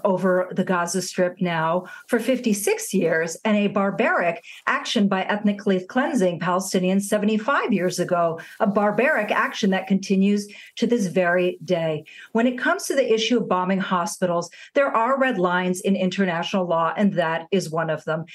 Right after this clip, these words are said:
And to somehow claim that because an Israeli official claims that there's somebody there, that it becomes a legitimate target is false. This isn't a ga-, this isn't a video game where you get to run around and drop bombs on the heads of people. And just so happens to be that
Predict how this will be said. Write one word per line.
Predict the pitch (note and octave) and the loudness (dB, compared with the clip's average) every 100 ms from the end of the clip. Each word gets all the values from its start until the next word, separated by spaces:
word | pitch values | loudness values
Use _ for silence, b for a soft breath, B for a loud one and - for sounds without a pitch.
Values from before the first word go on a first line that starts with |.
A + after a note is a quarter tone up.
| B | B
And | G3+ G#3 | 0 2
to | |
somehow | G3+ C#4 D#4 D#4 D4+ | 2 0 0 0 0
claim | - D4+ D#4 A3 F#3+ F#3 B - | 0 0 2 2 0 -2 B -2
that | G3+ | 0
because | G#3 - C4+ E4 C#4 | 0 2 2 2 2
an | A#3+ | 2
Israeli | E3+ A#3+ C4+ A3+ | 2 2 2 0
official | G3+ D#4+ - G3 | 0 -2 2 0
claims | - A#3+ C#4+ A#3+ | 2 2 2 2
that | G#3 | 0
there's | G3 | 0
somebody | - B3+ A#3 F#3+ F3+ | 2 2 4 2 2
there, | A#3+ A#3+ F3+ B B - | 2 2 -2 B B 0
that | G#3 | 2
it | A#3+ | 2
becomes | G#3+ G#3 A#3 | 0 0 0
a | G3+ | 2
legitimate | A#3+ A3+ F#3+ B3 A3+ G3+ | 2 2 2 2 2 0
target | F#3+ A3+ G#3 G3+ - | 0 0 0 -2 2
is | G3 F#3+ - | 0 0 -6
false. | - F3+ E3 E3 - B B - | -4 0 0 -2 -8 B B 0
This | B3 | 0
isn't | D#4+ B3+ F4 | 0 0 0
a | C4 | 2
ga-, | G#3 G3 - | 2 0 0
this | A#3+ B3+ | 0 0
isn't | C#4+ E4 | -4 0
a | A#3 | 2
video | G#3+ G3+ G3+ F#3 | 2 2 2 2
game | F3+ E3+ E3+ B B | 2 0 -2 B B
where | G#3 | 0
you | G#3 | 2
get | A#3+ | 2
to | A3+ | 2
run | G#3 A3 | 2 2
around | A#3 G3 F3 F3+ F3+ F3+ | 2 0 0 0 0 2
and | G3+ | 0
drop | G3 G3+ A3 - | 2 0 0 0
bombs | F3+ F3+ F3+ | 0 0 0
on | F#3 | 0
the | F3+ | 0
heads | D#3 E3+ F3+ | 0 -2 -2
of | F3 | -4
people. | - F3+ F#3+ | -4 -2 2
And | G3 G3 | 2 2
just | A#3+ A#3+ | 0 0
so | A#3+ | 0
happens | G#3 G3+ G3 F#3 | 0 0 0 -2
to | G3 | -2
be | F3+ E3+ | -2 -2
that | F3 E3+ | 0 -2